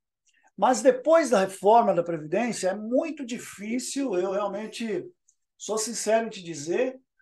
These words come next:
motorista de ônibus conseguir aposentadoria especial. Pelo que a gente tem estudado, pela, pela experiência que a gente tem aí, é, realmente é muito difícil.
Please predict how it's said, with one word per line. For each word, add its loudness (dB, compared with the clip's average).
motorista -2
de -8
ônibus -2
conseguir -4
aposentadoria -6
especial. -8
Pelo -4
que -6
a 2
gente -6
tem -4
estudado, 2
pela, 0
pela -4
experiência -6
que -14
a -8
gente -12
tem -8
aí, -6
é, -8
realmente -2
é 0
muito -4
difícil. -8